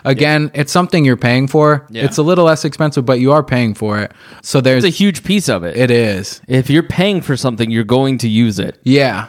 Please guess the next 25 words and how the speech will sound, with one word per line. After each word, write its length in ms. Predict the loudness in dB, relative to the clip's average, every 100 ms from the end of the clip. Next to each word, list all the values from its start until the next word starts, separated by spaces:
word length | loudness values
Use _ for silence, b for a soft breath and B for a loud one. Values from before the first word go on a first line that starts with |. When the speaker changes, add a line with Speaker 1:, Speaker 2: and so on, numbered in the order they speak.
| _
Speaker 2:
And 180 | -2 2
you 100 | 2
may, 400 | 2 2 4 2
like, 240 | 2 2 2
after 260 | 0 2
nine 280 | 2 2 0
months, 560 | 0 0 -2 -6 -12 -14 _
two 220 | -4 -2 0
years, 420 | 0 2 2 -2
three 280 | 0 0 2
years, 360 | 2 0 0
you 80 | 0
may 200 | 2 0
go, 320 | 2 2 2
"Look, 340 | 0 -2 -2 0
I 60 |
wanna 220 | 0 0
change 280 | 0 -4 -4
it 80 | -2
up 100 | 0
and 80 | 0
do 140 | -2
something 320 | -2 -2 -4
different." 420 | 0 -2 0 -4 0
But 240 | 0 0